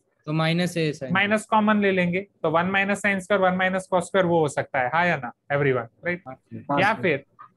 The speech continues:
Speaker 2: अगर minus common नहीं लेना है तो आपका यहाँ पे हो जाएगा a sec theta,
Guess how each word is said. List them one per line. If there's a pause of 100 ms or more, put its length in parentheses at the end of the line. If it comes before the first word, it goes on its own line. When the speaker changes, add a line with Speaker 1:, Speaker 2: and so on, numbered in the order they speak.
Speaker 2:
अगर
minus
common
नहीं
लेना
है (140)
तो
आपका
यहाँ
पे
हो
जाएगा
a
sec (100)
theta,